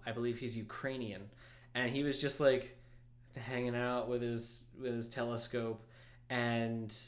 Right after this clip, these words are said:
uh, obviously it wasn't, like, a backyard telescope. It was one that, like, uh,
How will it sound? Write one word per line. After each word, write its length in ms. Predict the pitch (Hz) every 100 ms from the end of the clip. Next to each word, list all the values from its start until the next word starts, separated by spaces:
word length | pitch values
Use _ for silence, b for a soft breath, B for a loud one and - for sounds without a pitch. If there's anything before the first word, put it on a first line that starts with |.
| - - 127
uh, 220 | 113 104 -
obviously 420 | 131 120 110 117
it 80 | 110
wasn't, 300 | 110 110 107
like, 180 | 104 101
a 60 |
backyard 560 | 101 117 107 127 113 113
telescope. 500 | 113 107 107 110 107
It 80 | 110
was 220 | 113 110
one 300 | 117 110 110
that, 220 | 107 104
like, 280 | 110 101 - - - - - - 117 - - -
uh, 460 | 117 107 101 98